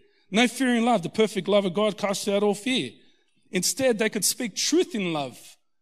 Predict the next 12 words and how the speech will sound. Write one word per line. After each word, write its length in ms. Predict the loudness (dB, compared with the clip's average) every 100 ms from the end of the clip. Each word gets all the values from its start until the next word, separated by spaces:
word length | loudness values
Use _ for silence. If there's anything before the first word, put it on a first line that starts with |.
| _ _ _
Not 160 | -4 -2
afraid 400 | -4 -4 -4 -4
to 80 | -6
speak 300 | -2 -2 -2
the 80 |
truth 320 | -4 -4 -4 -4
in 160 | -4
love. 280 | -4 -6 -10 _ _ _ _ _
Not 160 | -2 0
afraid 340 | 0 -2 -2
to 80 | -2
embrace 720 | -4 -2 0 0 0 -2 -6